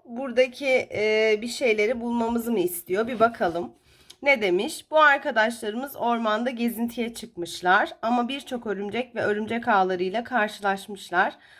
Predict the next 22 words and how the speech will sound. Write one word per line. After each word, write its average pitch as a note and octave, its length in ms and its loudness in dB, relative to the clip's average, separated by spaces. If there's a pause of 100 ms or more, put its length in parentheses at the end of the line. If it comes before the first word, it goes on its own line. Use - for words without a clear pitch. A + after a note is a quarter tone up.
(140)
Haydi C#4+ 400 4
resmi A#3 360 -4
dikkatlice A#3+ 640 -2
incele A3 440 -2
ve C4 100 2
sorduğumuz A#3+ 640 -2
soruları G3 500 -2
bularak A3 460 2
yuvarlak A3 480 0
içine A#3+ 400 -6 (460)
al A3 300 6
demiş D#3+ 380 -12
bize. F3 380 -4 (400)
Evet, B3 380 2
böyle D4 300 6
sorular E4 540 4
sorup D#4+ 400 -2
ona C#4 220 0
göre A3+ 640 0
yuvarlak B3+ 500 6
içine C4 280 -6
alacakmışız. A3+ 960 -2